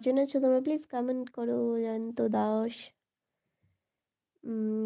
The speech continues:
কমেন্ট করো, লাইক করো। লাইভটা কটা বাজে দেখি, আমাদের সাড়ে নটা বাজলে আমাদেরকে খেতে হবে। আটজন আছো, সাড়ে নটা বাজতেই গেল,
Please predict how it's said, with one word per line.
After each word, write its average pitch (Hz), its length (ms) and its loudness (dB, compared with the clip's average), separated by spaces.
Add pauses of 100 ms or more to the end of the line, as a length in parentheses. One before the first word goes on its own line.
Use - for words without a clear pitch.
কমেন্ট 233 300 2
করো, 240 260 4
লাইক 214 300 2
করো। 220 260 0
লাইভটা 208 440 0 (400)
কটা 220 240 -4
বাজে 208 260 0
দেখি, 214 340 0 (180)
আমাদের 220 260 0
সাড়ে 202 240 -2
নটা 214 200 -2
বাজলে 214 320 -2
আমাদেরকে 208 420 0
খেতে 262 320 -4
হবে। 254 240 0 (1160)
আটজন 220 360 0
আছো, 208 260 -4 (480)
সাড়ে 262 120 -2
নটা 285 160 2
বাজতেই 226 380 0
গেল, 214 140 0